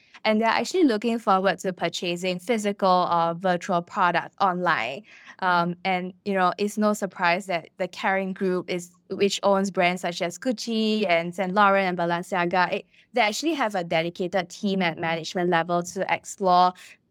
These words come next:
the opportunities and possible disruption of the metaverse for its portfolio luxury brands. So I would say if they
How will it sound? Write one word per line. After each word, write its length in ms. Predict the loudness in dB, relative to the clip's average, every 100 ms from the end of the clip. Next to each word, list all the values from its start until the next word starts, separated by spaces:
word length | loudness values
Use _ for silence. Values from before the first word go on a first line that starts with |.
| 0
the 240 | 2 4
opportunities 880 | 2 0 -4 -2 -2 -2 -2 -2 0
and 240 | -2 -2 -4
possible 540 | 0 0 0 0 0
disruption 600 | 0 -6 -2 -2 0 -4 -2
of 200 | -4 -2
the 60 |
metaverse 600 | -2 0 0 2 0 0
for 140 | -2 -4
its 140 | -4
portfolio 580 | -6 -6 -4 -4 0 0
luxury 480 | 2 -2 -4 -6 -4
brands. 380 | 0 2 0 2
So 60 |
I 120 | 2 4
would 140 | 0
say 120 | -2
if 280 | -2 -4 -4
they 280 | -4 -2 -4